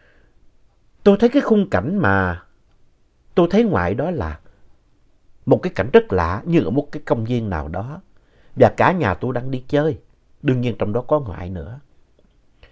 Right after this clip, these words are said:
Khi đi chơi được một lúc thì ngoại mệt nên tôi với cậu út dìu ngoại vào nghỉ. Phải nói cậu út nha, là người rất thương ngoại và là người chăm sóc ngoại rất kỹ càng từ lúc ngoại còn sống đến khi ngoại mất.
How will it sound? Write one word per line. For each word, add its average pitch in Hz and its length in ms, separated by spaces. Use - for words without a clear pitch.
Khi - 160
đi 156 200
chơi 151 160
được 110 160
một 98 180
lúc 196 240
thì 92 240
ngoại 95 200
mệt 92 280
nên 127 200
tôi 120 220
với 143 180
cậu 85 160
út 147 120
dìu 110 240
ngoại 82 260
vào 92 200
nghỉ. 80 320
Phải 104 140
nói 139 180
cậu 92 200
út 143 220
nha, 117 200
là 113 180
người 101 240
rất 175 300
thương 120 260
ngoại 85 300
và 117 220
là 98 120
người 92 320
chăm 117 180
sóc 165 240
ngoại 85 220
rất 175 320
kỹ 120 240
càng 85 220
từ 131 260
lúc 190 260
ngoại 98 200
còn 73 200
sống - 300
đến 156 120
khi 120 200
ngoại 85 260
mất. 120 180